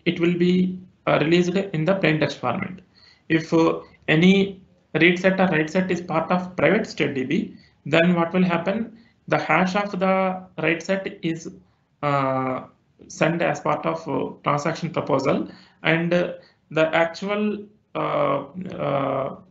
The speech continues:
information about the change. For example, the write set is changing the key value from, uh, value five to twenty-five. So the version is changing, version two to version three. So that information is tracked in the transient D B, whereas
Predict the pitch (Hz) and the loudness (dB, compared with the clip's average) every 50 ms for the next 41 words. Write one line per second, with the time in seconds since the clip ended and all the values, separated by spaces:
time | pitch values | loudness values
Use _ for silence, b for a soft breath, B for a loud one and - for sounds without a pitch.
0 | - - - - 165 165 - 185 175 175 175 180 - 170 160 160 165 160 156 151 | -20 -16 -6 -4 -4 0 0 2 4 4 2 2 2 -2 0 2 0 0 0 0
1 | 165 165 170 170 170 175 B B B B B - - - 170 165 156 139 127 - | 2 2 2 2 0 -2 B B B B B -10 0 4 4 4 4 4 0 -4
2 | - - 147 147 143 143 160 156 156 - 147 147 160 143 147 160 160 - 185 175 | -4 0 0 0 0 0 -2 -2 -2 -2 0 0 2 4 4 2 2 2 0 0
3 | - 170 165 - - - 160 147 147 139 131 147 170 190 - - 143 143 143 - | 2 0 -2 -2 -2 -2 -2 0 0 0 -2 -2 -2 -2 -4 -2 -2 -2 -2 -2
4 | - 160 175 170 165 156 151 147 156 185 196 - - 151 147 151 156 156 B B | 0 0 2 2 4 2 2 2 2 0 0 0 0 0 0 0 -4 -6 B B
5 | B B B B B B B - 143 147 143 139 139 139 135 139 135 135 135 - | B B B B B B B 0 2 4 4 4 4 2 2 2 0 -2 -4 -6
6 | - - 147 151 160 170 175 170 170 160 151 151 156 160 185 185 - 151 147 160 | 0 2 4 4 4 4 2 0 0 0 0 0 0 0 -2 0 0 -2 -2 -2
7 | 156 - 139 139 156 202 - B B B B B B - - 160 151 160 151 147 | -2 0 0 0 0 -2 -4 B B B B B B -2 0 2 4 4 4 4
8 | 156 156 - - 185 185 185 185 185 180 165 160 165 160 175 185 180 156 147 147 | 4 2 2 2 6 6 6 6 4 2 -2 -2 -2 -2 0 0 2 2 2 0
9 | - - 160 156 165 156 151 - 180 165 143 - - 151 131 - 131 131 127 - | 0 -4 -6 -2 0 0 0 2 2 0 0 0 0 -4 -4 -4 -4 -6 -6 -8
10 | B B B B B - 175 156 143 151 156 151 190 185 185 196 196 190 190 185 | B B B B B -2 0 2 4 4 4 4 4 4 4 4 4 2 0 -2
11 | - 185 190 196 196 - - 165 156 160 160 160 160 156 156 185 220 220 - 180 | -2 -2 -4 -4 -4 -6 -4 -2 -2 -2 -2 -4 -6 -4 -4 -2 -2 -2 0 0
12 | 156 151 147 - 160 151 143 131 131 131 127 139 160 220 - B B B B B | 0 0 0 -2 -4 -4 -4 -2 -4 -4 -2 -2 -4 -4 -4 B B B B B
13 | B - 151 156 165 175 190 196 196 | B 2 2 4 6 4 4 2 0